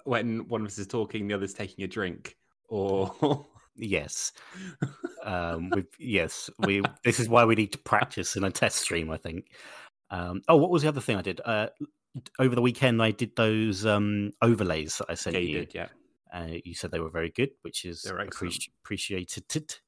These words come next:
Speaker 2: Um, so, exciting times for the Sound Antics podcast as we build our brand more.
Speaker 1: Yeah.
Speaker 2: And I'm still awful,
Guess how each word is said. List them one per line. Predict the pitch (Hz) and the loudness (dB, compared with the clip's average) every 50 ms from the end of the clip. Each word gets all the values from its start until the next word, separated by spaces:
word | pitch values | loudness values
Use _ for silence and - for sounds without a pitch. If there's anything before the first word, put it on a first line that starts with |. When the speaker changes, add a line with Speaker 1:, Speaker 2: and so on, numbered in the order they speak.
| _ - _ _ _ _ _ _ _ - | _ -20 _ _ _ _ _ _ _ -10
Speaker 2:
Um, | 90 87 90 90 90 90 90 90 90 90 90 92 92 92 95 - _ _ _ _ _ _ _ _ _ _ _ _ _ | -8 -6 -4 -2 -2 -2 -2 -2 -2 -4 -4 -4 -4 -6 -8 -10 _ _ _ _ _ _ _ _ _ _ _ _ _
so, | - - - - 131 127 131 135 131 135 131 117 113 _ _ _ _ _ _ _ _ _ _ - | -8 -4 2 2 4 4 4 2 0 -2 -4 -6 -12 _ _ _ _ _ _ _ _ _ _ -8
exciting | 160 - - - 190 202 196 - - 170 147 | -4 -2 0 4 4 4 4 2 -2 -4 -2
times | - 175 185 185 156 101 87 85 - - | 0 0 2 2 2 2 2 0 -4 -4
for | - 120 | -4 -6
the | 101 101 | -6 0
Sound | - 127 120 120 117 117 - | 2 2 4 4 2 0 0
Antics | 117 113 107 - 113 - | 0 -2 -2 -2 -6 -8
podcast | - - 123 - - - 95 82 85 - - | -4 -2 -4 -2 -2 0 0 2 2 2 0
as | 110 98 95 | -2 -2 0
we | 117 127 117 117 110 - - - - - - _ _ _ 110 104 | 0 0 0 0 -4 -8 -14 -18 -18 -20 -20 _ _ _ -2 6
build | 101 139 151 147 131 123 | 8 10 10 10 8 8
our | 120 117 110 | 8 8 6
brand | - 127 131 131 117 95 82 82 87 90 - - - - _ _ _ _ _ _ _ _ _ | 6 6 6 6 6 4 0 -2 -6 -10 -10 -14 -16 -20 _ _ _ _ _ _ _ _ _
more. | 113 98 117 127 110 87 80 - - - - - - _ _ _ _ _ _ _ _ _ _ _ _ _ | -2 2 2 4 4 2 0 -6 -10 -16 -20 -20 -20 _ _ _ _ _ _ _ _ _ _ _ _ _
Speaker 1:
Yeah. | 98 107 135 156 127 - _ _ _ _ _ _ _ _ _ _ _ - | -16 -16 -14 -14 -16 -18 _ _ _ _ _ _ _ _ _ _ _ -4
Speaker 2:
And | 104 95 95 | -2 2 4
I'm | 104 104 104 107 104 - - - | 4 4 2 0 -2 -6 -8 -8
still | - - - 110 98 104 - | -6 2 4 4 4 4 2
awful, | 104 95 92 85 - - 76 73 - | 2 0 0 0 -2 -6 -8 -8 -8